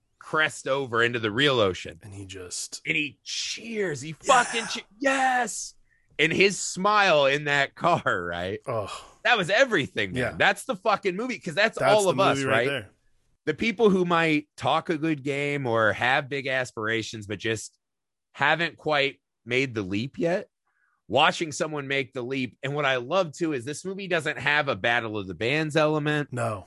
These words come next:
Speaker 1: There's no
Speaker 2: There's
Speaker 1: fighting
Speaker 2: no
Speaker 1: over the
Speaker 2: inner
Speaker 1: girl,
Speaker 2: fighting,
Speaker 1: really.
Speaker 2: fighting in the band. It's
Speaker 1: It's just the,
Speaker 2: It's
Speaker 1: it's a,
Speaker 2: brothers.
Speaker 1: it's a movie where people in hard times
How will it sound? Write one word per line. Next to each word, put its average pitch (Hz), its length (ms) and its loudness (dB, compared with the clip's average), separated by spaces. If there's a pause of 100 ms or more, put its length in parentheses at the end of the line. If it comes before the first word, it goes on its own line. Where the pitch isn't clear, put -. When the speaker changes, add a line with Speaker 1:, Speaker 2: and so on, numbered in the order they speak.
(180)
Speaker 1:
There's 127 200 -4
no 131 180 2
Speaker 2:
There's 127 140 -2
Speaker 1:
fighting 139 260 4
Speaker 2:
no 156 100 4
Speaker 1:
over - 120 2
the 151 60 2
Speaker 2:
inner 156 180 2
Speaker 1:
girl, 135 100 2
Speaker 2:
fighting, 147 180 6
Speaker 1:
really. 151 300 4
Speaker 2:
fighting 147 340 2
in 143 80 0
the 139 80 0
band. 135 520 -4
It's - 600 -8 (300)
Speaker 1:
It's 139 200 -4
just - 480 0 (280)
the, 139 120 -2
Speaker 2:
It's 143 120 -2
Speaker 1:
it's - 20 0
a, - 20 4 (100)
Speaker 2:
brothers. 143 240 4
Speaker 1:
it's 147 160 -2
a 147 80 0
movie 175 400 2
where 151 260 0
people 156 760 -6
in 113 140 -2
hard 143 440 -2
times 90 720 -4